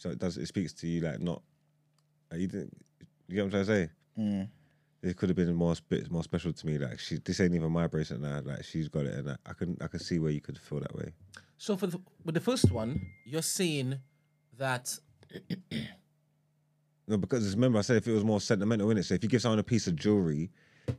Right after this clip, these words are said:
Speaker 1: they're gonna take that more. They're gonna, they're gonna have some kind of connection with it, innit? They're gonna remember the day. They're gonna think it's from you. So there's sentimental value that they're already placing it from the second of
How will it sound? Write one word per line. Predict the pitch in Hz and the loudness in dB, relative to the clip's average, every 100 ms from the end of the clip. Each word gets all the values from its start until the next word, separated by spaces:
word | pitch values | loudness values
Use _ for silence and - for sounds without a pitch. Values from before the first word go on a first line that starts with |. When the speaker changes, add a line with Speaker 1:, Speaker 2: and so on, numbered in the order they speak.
| _ | _
Speaker 1:
they're | 104 | 2
gonna | 104 101 92 | 4 4 4
take | 117 - | 2 2
that | 92 - _ | -2 -2 _
more. | 95 95 92 82 - _ _ _ _ _ _ _ _ - _ _ 147 - _ | 0 2 2 -2 -8 _ _ _ _ _ _ _ _ -20 _ _ -16 -16 _
They're | 101 | 2
gonna, | 101 92 - _ _ _ - | 2 0 -4 _ _ _ -4
they're | - | 2
gonna | 104 | 4
have | 95 107 - | 4 2 2
some | 101 | 0
kind | 98 92 | 2 2
of | - | 2
connection | 101 80 92 80 | 0 0 0 0
with | 71 | 2
it, | |
innit? | 101 - - | 0 0 -8
They're | - | -4
gonna | 82 82 | 0 2
remember | 82 90 87 | 2 2 0
the | 80 | -2
day. | 85 85 82 | 0 0 2
They're | 80 | 0
gonna | 82 80 | 0 -4
think | - 90 85 | -4 -4 -4
it's | - | -4
from | 87 82 | -4 0
you. | 82 82 | 0 0
So | 87 | 0
there's | 85 80 | 0 0
sentimental | - 92 92 85 | -2 0 0 0
value | 87 90 82 | 2 2 2
that | 73 87 | 0 0
they're | 85 | 2
already | 82 92 90 | 2 4 4
placing | 95 95 - | 4 2 0
it | 80 | -4
from | - 78 | -4 -6
the | |
second | - 95 - | -2 -4 -2
of | 82 | -4